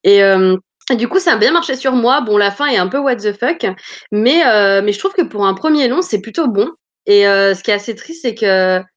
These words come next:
Lamberto, il a pas réussi à faire aussi bien. Enfin, il y a eu quelques exceptions comme Démon, mais il a pas réussi à reproduire, euh, son, aussi bien que son premier film après. Euh,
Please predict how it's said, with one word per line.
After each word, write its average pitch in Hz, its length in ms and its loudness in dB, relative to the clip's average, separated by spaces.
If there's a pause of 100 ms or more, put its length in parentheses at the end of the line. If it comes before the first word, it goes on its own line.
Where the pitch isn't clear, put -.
(140)
Lamberto, 196 400 -2
il 285 140 0
a 180 80 0 (580)
pas 233 80 -6
réussi 247 340 -2
à 240 120 0
faire 208 380 -2
aussi 254 300 0
bien. 220 280 -2
Enfin, - 280 -4 (360)
il 202 80 4
y - 20 4
a 208 40 4
eu - 20 -8
quelques 202 320 -2
exceptions 233 420 -2
comme 202 220 0
Démon, 226 320 0 (480)
mais 196 140 4
il 233 60 2
a 240 80 -2
pas 269 180 -2
réussi 247 300 -2
à 254 80 2
reproduire, 226 640 0
euh, 190 220 2
son, 190 320 0
aussi 214 240 -2
bien 240 120 0
que 254 60 -16
son 226 100 -6
premier 208 280 2
film 240 180 -2
après. 185 300 -4 (380)
Euh, 165 320 -4